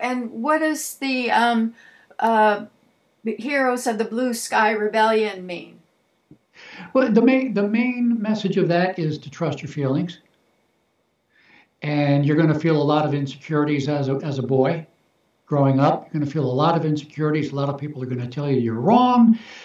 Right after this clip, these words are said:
Speaker 2: you're not a man, you're a wimp, da, da, da, da, da. Just trust your feelings. Uh, remember that, uh,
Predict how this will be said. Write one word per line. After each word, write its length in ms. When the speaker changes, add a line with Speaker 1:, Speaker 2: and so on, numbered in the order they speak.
Speaker 2:
you're 140
not 180
a 80
man, 560
you're 200
a 80
wimp, 500
da, 100
da, 220
da, 240
da, 100
da. 80
Just 300
trust 260
your 80
feelings. 540
Uh, 460
remember 440
that, 280
uh, 280